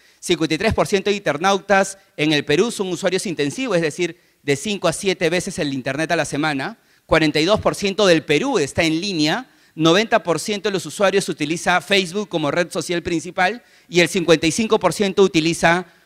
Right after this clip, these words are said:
YouTube. Entonces sí hay gente. Ahora, la pregunta es, ¿tu cliente, tu posible cliente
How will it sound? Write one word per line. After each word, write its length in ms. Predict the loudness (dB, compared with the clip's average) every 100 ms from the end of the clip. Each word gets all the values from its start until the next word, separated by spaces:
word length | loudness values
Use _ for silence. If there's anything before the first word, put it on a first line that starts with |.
| _ _
YouTube. 440 | -4 -2 0 0 -4 _ _ _ _ _ _ _ _ _ _
Entonces 420 | -4 4 4 4
sí 200 | -4 2
hay 100 | 2
gente. 600 | 4 -2 -2 -8 -14 -20 _ _ _ _ _ _ _ _ _ _ _ 0
Ahora, 480 | 2 2 -2 _ _ _ _ _ _ _ _ _ -2
la 180 | -2
pregunta 440 | 0 -2 -2 0 0
es, 320 | 0 -4 -16 _ _ _ _
¿tu 600 | 0 2 4 2 -2 _
cliente, 1000 | -6 -4 0 -2 -2 -6 -4 -4 -4 -10 -12
tu 140 | -10
posible 480 | -10 -8 -4 -4 -4
cliente 840 | -4 -4 -4 -6 -6 -6 -12